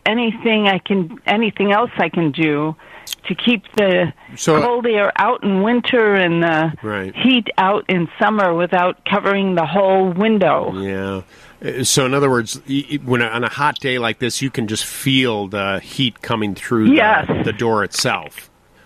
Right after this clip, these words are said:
Speaker 2: Um,
Speaker 1: Correct.
Speaker 2: I mean,
Speaker 1: Yes, it
Speaker 2: so
Speaker 1: gets very hot.
Speaker 2: Yeah,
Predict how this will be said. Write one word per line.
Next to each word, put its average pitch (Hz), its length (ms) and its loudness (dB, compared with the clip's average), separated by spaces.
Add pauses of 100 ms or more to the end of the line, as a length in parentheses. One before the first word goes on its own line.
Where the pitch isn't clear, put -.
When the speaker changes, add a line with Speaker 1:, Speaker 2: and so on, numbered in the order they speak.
(360)
Speaker 2:
Um, 107 640 0 (140)
Speaker 1:
Correct. 190 600 0
Speaker 2:
I 127 80 0
mean, 139 300 0
Speaker 1:
Yes, 170 260 2 (160)
it 175 80 2
Speaker 2:
so 165 80 0
Speaker 1:
gets 208 160 -2 (120)
very 196 340 2
hot. 165 420 0
Speaker 2:
Yeah, 104 380 -4